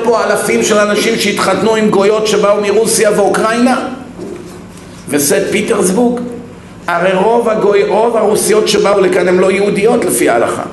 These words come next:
ויש עשרות אלפי ישראלים שהתחתנו איתם והילדים שלהם כולם גויים. היה לנו סמינר בטבריה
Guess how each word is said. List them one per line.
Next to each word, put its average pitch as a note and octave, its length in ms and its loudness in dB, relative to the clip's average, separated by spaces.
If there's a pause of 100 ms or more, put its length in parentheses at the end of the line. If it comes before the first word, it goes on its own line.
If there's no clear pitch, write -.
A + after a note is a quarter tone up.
(680)
ויש G#3 380 2
עשרות A#3 520 -2
אלפי A3+ 280 -2
ישראלים A3+ 540 0
שהתחתנו B3 520 0
איתם A#3 300 0
והילדים G#3 480 0
שלהם A#3+ 280 0 (160)
כולם D#4 280 0
גויים. C#4 760 0 (1500)
היה D#3 200 0
לנו F3+ 240 2
סמינר D#3+ 720 0 (1700)
בטבריה A#2+ 640 0